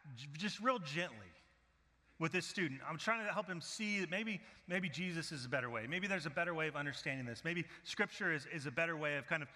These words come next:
uh, orienting your worldview. But this student had been listening so carefully to podcasts and reading those books so carefully. He could quote chapter and page number of Peterson's work.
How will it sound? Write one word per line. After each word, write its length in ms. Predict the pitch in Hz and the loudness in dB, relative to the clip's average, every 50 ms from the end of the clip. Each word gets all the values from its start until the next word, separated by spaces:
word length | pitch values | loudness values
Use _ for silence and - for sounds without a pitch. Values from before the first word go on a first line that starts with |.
| - - - | -20 -16 -12
uh, 40 | - 151 - - - - | -10 -10 -10 -10 -6 0
orienting 640 | 196 202 208 208 202 196 196 - - 196 180 165 | 4 4 4 4 2 -2 -4 -6 -4 -4 -2 -2
your 120 | 156 156 147 | -2 -2 -2
worldview. 580 | 147 156 151 147 143 123 110 139 147 135 113 98 92 - - - - - _ _ - - - - - | 0 2 2 2 2 0 -2 -2 -2 -2 -2 -4 -8 -14 -20 -20 -20 -20 _ _ -20 -20 -10 -2 -2
But 100 | 180 165 | 0 2
this 160 | 202 214 - | 2 0 0
student 260 | - - 269 254 233 | 2 0 2 4 4
had 100 | 214 202 | 2 2
been 240 | 214 214 190 180 185 | 2 2 2 2 2
listening 480 | 220 254 - - 254 247 240 233 226 | 2 2 2 0 -2 -2 0 0 -2
so 520 | 190 - - - - 240 240 262 262 254 254 - | -2 -4 -4 0 2 4 6 6 6 4 2 -4
carefully 380 | - 226 214 190 - - 127 104 90 90 - _ _ _ _ _ _ _ _ _ - - _ - | -2 0 0 0 -2 -6 -12 -14 -14 -16 -20 _ _ _ _ _ _ _ _ _ -20 -20 _ -2
to 100 | - 185 | -2 0
podcasts 800 | - 190 202 202 214 214 - - 196 175 147 135 123 - - - 160 | 4 6 6 8 6 6 4 2 2 2 2 2 -2 -6 -8 -6 -4
and 140 | 185 185 165 | -4 -2 0
reading 300 | 202 247 247 247 247 226 | 0 2 4 4 4 4
those 220 | 220 214 196 170 | 4 4 2 2
books 320 | 175 208 208 - - - - - - - | 2 0 0 0 -2 -8 -8 -12 -12 -8
so 420 | - - - 240 240 247 247 233 233 - | -4 2 4 4 6 6 4 4 2 2
carefully. 400 | 220 220 180 - 175 139 117 - - - - - | 2 2 2 2 0 -6 -6 -6 -10 -14 -6 -2
He 100 | 233 247 | -2 0
could 260 | 196 - 247 247 196 - | 2 2 0 0 0 -2
quote 500 | - - - 240 247 254 262 254 233 - - - - - - | -8 -4 2 4 4 6 6 4 0 -2 -10 -18 -20 -16 -6
chapter 640 | - - 214 226 233 - - - 208 180 147 123 110 - - - - - - - | 0 2 4 4 4 2 -2 -4 -2 0 0 -2 -2 -6 -14 -20 -20 -20 -12 -4
and 200 | 170 185 196 180 | 0 0 0 0
page 480 | - - 214 226 247 240 226 190 147 160 | 0 -2 0 2 2 2 0 -2 -2 0
number 420 | 190 180 170 151 135 117 104 92 92 - - - - _ _ _ _ _ _ _ _ _ _ _ _ _ - - - | 0 0 2 2 0 -2 -2 -6 -12 -18 -20 -20 -20 _ _ _ _ _ _ _ _ _ _ _ _ _ -12 -4 -4
of 120 | 151 - | -4 -4
Peterson's 420 | - 214 202 202 - - 175 147 | -2 -2 -2 -2 -2 -2 -4 -4
work. 300 | 156 151 147 117 104 95 | -2 -2 -2 -2 -2 -4